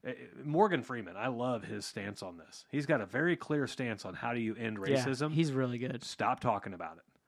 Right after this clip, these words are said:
Speaker 2: Yeah.
Speaker 1: It's no longer a white man or a black man. It is a man.
Speaker 2: Yeah.
Speaker 1: It is no longer a white woman or a black woman. It is a woman.
Speaker 2: He's an extremely enlightened individual.
Speaker 1: Yeah. Yeah.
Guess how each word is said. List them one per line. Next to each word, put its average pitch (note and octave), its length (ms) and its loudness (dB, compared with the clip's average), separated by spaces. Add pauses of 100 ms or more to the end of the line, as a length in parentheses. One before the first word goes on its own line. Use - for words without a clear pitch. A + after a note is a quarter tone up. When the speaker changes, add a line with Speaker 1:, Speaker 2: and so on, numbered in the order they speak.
(120)
Speaker 2:
Yeah. F3+ 240 10
Speaker 1:
It's A#2+ 180 2
no B2+ 160 8
longer C#3 420 6
a G#2+ 100 -2
white A#2+ 260 0
man C3+ 260 -2
or A2+ 200 -4
a F#2+ 40 -6
black A#2+ 320 0
man. A#2+ 320 -4
It G#2+ 140 -4
is A2+ 120 -4
a A#2 120 -2
man. G2+ 300 -6 (280)
Speaker 2:
Yeah. D3+ 200 4 (260)
Speaker 1:
It A2+ 120 2
is G2+ 140 2
no B2 160 4
longer A#2+ 320 0
a F2+ 80 -6
white B2 240 -2
woman B2+ 300 -4
or F#2+ 100 -6
a F#2 60 -8
black C3 260 -4
woman. B2+ 380 -2
It G#2+ 160 -4
is A2 240 -4
a G#2 160 -4
woman. F#2+ 400 -10 (100)
Speaker 2:
He's G#3 220 8
an G#3 80 10
extremely D#3 520 6
enlightened B2+ 460 4
individual. A2+ 640 -2 (140)
Speaker 1:
Yeah. A2 200 2 (680)
Yeah. G2 180 -2